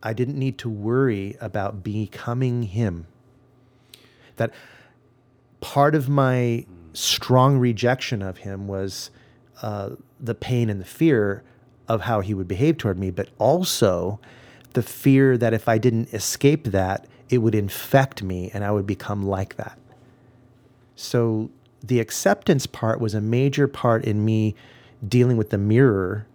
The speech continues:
Speaker 2: Mm.
Speaker 1: of who he was as a contrasting experience in this world. He's a strong contrast, and it was mirroring back to me places inside of me that I was resisting, that I was afraid to see.
Speaker 2: Mm-hmm.
Speaker 1: And that was a portion of my fear. But when I looked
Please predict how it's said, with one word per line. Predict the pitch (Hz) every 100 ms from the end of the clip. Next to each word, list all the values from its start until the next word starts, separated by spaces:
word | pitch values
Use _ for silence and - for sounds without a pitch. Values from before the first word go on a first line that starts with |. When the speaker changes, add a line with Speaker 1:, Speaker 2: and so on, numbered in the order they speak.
| _ -
Speaker 2:
Mm. | - - - _
Speaker 1:
of | 110 101
who | 120
he | 113 120
was | 104 104 101 98 - - _ _ _ _
as | 117 101
a | 107
contrasting | - 117 113 - 107 - 101
experience | 95 - 113 104 87
in | 95
this | 85 -
world. | 101 - - -
He's | -
a | 101
strong | - - 135 123
contrast, | 127 131 123 - 110 - - - _ _ _
and | 113
it |
was | 110 107
mirroring | 117 139 131
back | 120 120 131
to | -
me | 107 95 104 - - - -
places | - 143 135 135 120
inside | 127 - 113 110
of | 104
me | 107
that | 101 104
I | 104
was | 95
resisting, | 101 92 123 - 101
that | 98
I | 98
was | 92
afraid | 101 - 104 101
to |
see. | 95 - 127 107 101
Speaker 2:
Mm-hmm. | - - - - - _ _
Speaker 1:
And | 113
that | 113 113
was | 104
a |
portion | 98 - 135 139 -
of | 110 101
my | 98
fear. | 90 - 135
But | 98 104
when | - 107
I | 104
looked | 98 104 117 -